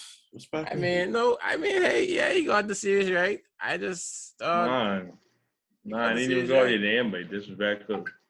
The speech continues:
Speaker 2: Yeah, I got the series right, man. But, dog,
Speaker 3: <laughs>
Speaker 2: honestly,
Speaker 3: Mm.
Speaker 2: I shouldn't say I'm surprised. I just thought that this was be the year where they at least show a little bit of flicking heart.
Speaker 1: No, but
Speaker 2: What they
Speaker 1: Kadeem,
Speaker 2: do.
Speaker 1: Kadeem, Kadeem,
Speaker 2: But it is
Speaker 1: Kadeem.
Speaker 2: matchups.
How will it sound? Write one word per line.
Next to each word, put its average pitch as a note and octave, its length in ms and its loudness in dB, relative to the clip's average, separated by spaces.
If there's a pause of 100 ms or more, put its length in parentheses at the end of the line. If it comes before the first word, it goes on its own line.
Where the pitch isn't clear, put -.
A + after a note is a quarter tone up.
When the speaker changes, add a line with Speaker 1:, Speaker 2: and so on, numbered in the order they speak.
(180)
Speaker 2:
Yeah, G#3 140 -2
I G#3 60 0
got G3+ 160 -2
the F#3+ 80 -4
series F#3+ 340 0
right, F#3 180 0
man. F#3 320 2
But, F#3 120 4
dog, C4+ 420 4 (140)
Speaker 3:
<laughs> G3 180 -6
Speaker 2:
honestly, F#3+ 560 -2 (1300)
Speaker 3:
Mm. B2+ 100 -4
Speaker 2:
I F#3+ 100 2
shouldn't G#3+ 280 0
say G3+ 100 2
I'm F#3 140 2
surprised. C#3 640 2
I C#3+ 100 0
just D#3+ 240 -4
thought D3+ 240 2
that B2 140 -8
this B2+ 180 -6
was A#2 160 -12
be A#2 180 -8
the A2+ 80 -6
year A2 320 -4
where A2 140 -6
they A2+ 120 -4
at G#2+ 140 -6
least A2+ 680 -8 (680)
show C3 340 -2
a - 40 -4
little A#2+ 420 -4
bit A2 220 -6
of G2+ 140 -8
flicking G#2+ 380 -8
heart. A#2 220 -4
Speaker 1:
No, D#3+ 280 4
but A2 180 4
Speaker 2:
What G2+ 80 -8
they - 80 -4
Speaker 1:
Kadeem, E2+ 300 -4
Speaker 2:
do. A#2 120 -10
Speaker 1:
Kadeem, A#2+ 440 2 (360)
Kadeem, G#2+ 320 0
Speaker 2:
But C#3 140 -2
it C#3+ 100 -4
is D#3 160 2
Speaker 1:
Kadeem. D#3+ 40 2 (180)
Speaker 2:
matchups. C3 460 -4